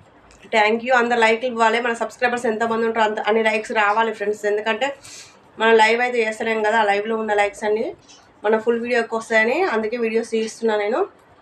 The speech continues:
లైవ్లో కనబడకపోతే ఏంటి ఫ్రెండ్స్, ఆ, మన వీడియోలలో కనిపిస్తున్నా కదా, అందరూ అయితే కామెంట్ చేసి ఖచ్చితంగా సపోర్ట్ చేయగలరు. మరి ఏమేమి కూరలు వండారు? ఇలా శుక్రవారం పూజ, నాకు లేట్ అయింది,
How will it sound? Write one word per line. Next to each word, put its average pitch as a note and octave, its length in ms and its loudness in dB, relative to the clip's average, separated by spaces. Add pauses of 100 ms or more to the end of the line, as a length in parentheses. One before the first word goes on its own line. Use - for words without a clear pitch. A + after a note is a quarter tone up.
(680)
లైవ్లో G#3 360 4
కనబడకపోతే A#3+ 600 2
ఏంటి A#3 140 0
ఫ్రెండ్స్, A#3+ 280 -2
ఆ, G#3 260 8
మన G#3 200 2
వీడియోలలో A3+ 460 2
కనిపిస్తున్నా A3 480 -2
కదా, G#3 180 0
అందరూ G#3 260 0
అయితే G#3 200 0
కామెంట్ G#3 360 -2
చేసి G#3 180 -6
ఖచ్చితంగా G3+ 460 -6
సపోర్ట్ G3+ 460 -6
చేయగలరు. F#3+ 500 -2 (1400)
మరి A3+ 180 4
ఏమేమి A#3+ 260 4
కూరలు A#3+ 260 2
వండారు? A3 420 2 (360)
ఇలా G#3+ 180 0
శుక్రవారం A3+ 520 0
పూజ, G#3+ 140 0
నాకు A3 220 -2
లేట్ G3+ 220 0
అయింది, G#3 380 0